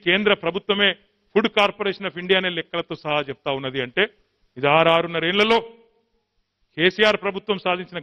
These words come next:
ఘనత కాదా? మన తెలంగాణ రైతుల చెమట చుక్కలు అందులో లేవా?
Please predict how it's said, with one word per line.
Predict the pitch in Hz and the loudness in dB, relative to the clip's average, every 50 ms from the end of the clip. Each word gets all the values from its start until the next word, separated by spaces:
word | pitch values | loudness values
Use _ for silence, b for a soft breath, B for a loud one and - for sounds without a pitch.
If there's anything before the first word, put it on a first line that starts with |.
| 139 | -8
ఘనత | 151 165 160 - 160 160 | -6 -6 -4 -2 0 0
కాదా? | 156 160 165 170 175 156 - _ _ _ _ _ _ _ - | 0 2 2 2 0 0 -4 _ _ _ _ _ _ _ -6
మన | 160 165 - 165 | -6 -4 -2 0
తెలంగాణ | 165 185 202 202 208 214 214 190 190 | 2 2 2 2 2 2 2 0 0
రైతుల | 190 - 214 202 | -2 -2 -4 -6
చెమట | 190 - 185 180 190 196 | -6 -6 -8 -8 -6 -6
చుక్కలు | 190 - 185 - 208 202 | -8 -8 -6 -2 0 0
అందులో | 190 185 180 175 180 170 | 0 0 -4 -4 -2 0
లేవా? | 175 190 196 | 2 4 4